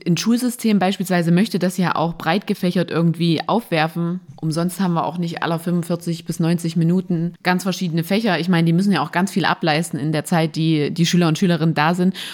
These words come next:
Und da geht's, wie gesagt, nur darum, also ich finde, man sollte mehr in den Fokus stellen, überhaupt das Lernen zu lernen, also sich auch mal konzentriert an etwas zu arbeiten, sich auch mal etwas wirklich zu Ehre arbeiten und nicht immer nur dort anzuknüpfen, was auch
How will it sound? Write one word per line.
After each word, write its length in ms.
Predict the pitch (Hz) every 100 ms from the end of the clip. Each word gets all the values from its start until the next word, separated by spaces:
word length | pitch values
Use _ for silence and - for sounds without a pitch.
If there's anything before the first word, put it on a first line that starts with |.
| -
Und 220 | - 170 165 -
da 220 | 165 202
geht's, 280 | 214 214 185
wie 100 | 196
gesagt, 280 | 185 165
nur 120 | 165 190
darum, 440 | 175 160 196 202 - - - -
also 180 | - 156
ich 140 | 196
finde, 160 | 214 190
man 100 | 170
sollte 300 | 175 180 175
mehr 240 | 165 170
in 80 | 180
den 120 | 170
Fokus 340 | 160 190 180 -
stellen, 500 | 160 165 170 160 -
überhaupt 380 | 160 156 156 151
das 160 | 147 -
Lernen 560 | 131 139 160 202 214
zu 160 | 208 220
lernen, 640 | 196 185 214 240 240 277 -
also 200 | 165 160
sich 320 | 151 165 -
auch 140 | 135 165
mal 320 | 160 151 151
konzentriert 480 | 180 160 - 190 170
an 100 | 160
etwas 320 | 139 165 -
zu 140 | 180
arbeiten, 720 | 87 151 156 151 151 156 156 151 - - -
sich 220 | - 165 -
auch 80 |
mal 160 | 185 165
etwas 360 | - 156 170 170
wirklich 240 | 170 165
zu 140 | -
Ehre 460 | - 151 165 175 -
arbeiten 540 | 170 170 160 165 180
und 120 | 160 160
nicht 160 | 165
immer 160 | 160 170
nur 160 | 165
dort 180 | 170 175
anzuknüpfen, 580 | 175 - - 170 - 165
was 280 | 160 165 -
auch 320 | 156 151 -